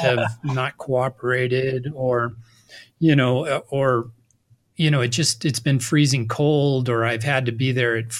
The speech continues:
Speaker 2: you know, four o'clock in the morning 'cause the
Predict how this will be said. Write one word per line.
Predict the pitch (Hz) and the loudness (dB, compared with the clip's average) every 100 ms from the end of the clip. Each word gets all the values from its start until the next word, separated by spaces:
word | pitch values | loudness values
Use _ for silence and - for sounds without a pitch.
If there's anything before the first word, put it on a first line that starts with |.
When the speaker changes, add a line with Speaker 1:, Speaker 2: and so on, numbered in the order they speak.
| 147 | -2
Speaker 2:
you | 143 | -2
know, | |
four | 110 - 139 131 | -2 -2 0 0
o'clock | 131 131 131 135 | -2 -4 -4 -4
in | |
the | 120 | -6
morning | 117 120 135 135 | -4 -4 0 0
'cause | 127 127 113 | -2 -4 -4
the | 117 113 110 107 | -2 0 0 -2